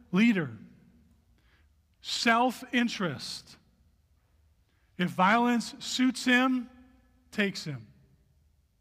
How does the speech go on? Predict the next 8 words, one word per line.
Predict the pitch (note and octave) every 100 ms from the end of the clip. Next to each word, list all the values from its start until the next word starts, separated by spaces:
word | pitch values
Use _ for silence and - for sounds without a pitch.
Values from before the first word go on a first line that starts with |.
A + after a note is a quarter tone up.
| _ _ _ _ _ _ _ _ _ _ _ _
But | - F#3+
he | A3
is | A3
also | C4+ B3+ - B3
afraid | B3 - - C4 C#3+ B2+ A3+
of | F#3+
the | F3+
people. | - A#3+ - C3